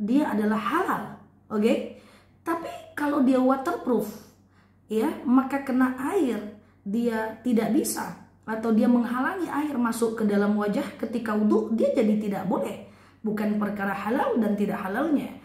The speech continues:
tapi perkara masuk nggak air wudhu itu. Boleh nggak pakai? Boleh. Tapi sebelum ngambil wudhu, harus teman-teman bersihkan dulu dengan alas pembersih make up. Nah,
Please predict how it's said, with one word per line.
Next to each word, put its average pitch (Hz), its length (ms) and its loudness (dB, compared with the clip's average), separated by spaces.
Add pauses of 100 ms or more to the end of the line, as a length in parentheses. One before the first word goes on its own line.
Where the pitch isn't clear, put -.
(140)
tapi 220 240 -4
perkara 214 400 -2
masuk 240 560 2
nggak 208 160 -2
air 202 80 -2
wudhu 190 240 0
itu. 175 240 -2
Boleh 339 400 4
nggak - 160 -4
pakai? 302 320 -2
Boleh. 285 400 0 (240)
Tapi 220 160 -4
sebelum 214 400 4
ngambil 208 320 2
wudhu, - 240 -4
harus 208 320 -4
teman-teman 220 400 2
bersihkan 214 400 0
dulu 320 240 4
dengan 202 400 -2
alas 190 560 -6 (320)
pembersih 208 800 -2
make 254 160 -4
up. - 400 -4 (220)
Nah, 180 580 -6